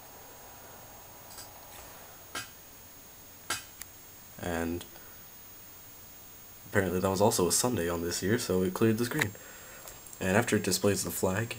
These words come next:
it empties the C mos memory, so when you restart, you have to re-enter the master date and time for the computer. So as you can see, Obora would be pretty irritating, but thankfully it doesn't delete any files.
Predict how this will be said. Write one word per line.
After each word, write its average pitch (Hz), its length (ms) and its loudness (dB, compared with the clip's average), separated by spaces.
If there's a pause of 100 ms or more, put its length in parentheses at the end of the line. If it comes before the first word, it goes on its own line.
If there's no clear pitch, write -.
(140)
it 90 200 0 (580)
empties 95 340 2
the - 140 2
C - 180 10
mos 92 260 4
memory, 95 280 2
so - 180 4
when 92 140 8
you 87 100 6
restart, 87 420 4
you 90 100 4
have 87 120 2
to 90 140 0
re-enter 87 460 0
the 85 180 -4
master 85 360 0
date 87 320 0
and 82 160 -2
time 87 320 -2
for 90 120 -2
the 85 80 0
computer. - 340 -6 (800)
So 98 180 2
as 107 100 6
you 113 60 6
can 110 80 4
see, 123 140 6
Obora 120 440 6
would 107 140 4
be 104 120 4
pretty 117 300 4
irritating, 90 460 2
but 82 220 -4 (560)
thankfully 95 340 4
it 85 60 2
doesn't 85 240 -2 (160)
delete 87 280 4
any 85 160 -2
files. - 480 -8